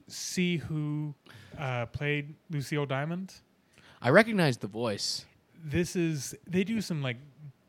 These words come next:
Speaker 1: deep cut, tiny little, you gotta be watching carefully, Easter eggs. So, um, Catwoman in this, for the most part, she's played by Julie Newmar, who
Speaker 2: Right.
Speaker 1: played Catwoman on the show.
Speaker 2: On the show, right, right.
Speaker 1: Then Lucille, uh,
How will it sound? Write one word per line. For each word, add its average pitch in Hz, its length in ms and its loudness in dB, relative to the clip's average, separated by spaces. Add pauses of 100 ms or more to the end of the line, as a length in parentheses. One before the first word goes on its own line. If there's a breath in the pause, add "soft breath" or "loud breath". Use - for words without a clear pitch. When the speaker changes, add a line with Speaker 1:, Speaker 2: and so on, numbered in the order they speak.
(340)
Speaker 1:
deep 151 440 2 (280)
cut, 127 420 2 (760)
tiny 156 420 0
little, 127 480 -2 (220)
you 135 140 -10
gotta 139 180 0
be 131 60 -2
watching 127 340 -2
carefully, 123 400 -2 (100)
Easter 127 340 -6
eggs. 104 420 -12 (600 soft breath)
So, 131 420 0
um, 123 460 -2 (120)
Catwoman 175 520 2
in 147 100 2
this, 135 520 0
for 156 120 0
the 139 100 4
most 165 240 2
part, 139 140 2
she's 127 160 -6
played 135 200 -2
by 117 340 0
Julie 127 300 0
Newmar, 120 440 -4
who 143 80 10
Speaker 2:
Right. - 220 10
Speaker 1:
played 127 200 0
Catwoman 117 220 -6
on 110 100 -8
the 117 80 -6
show. 117 320 -4
Speaker 2:
On 117 80 4
the 117 60 4
show, 107 160 -2
right, 95 180 -4 (120)
right. 95 120 -10 (320)
Speaker 1:
Then 143 340 0
Lucille, 175 400 2 (260)
uh, 127 380 0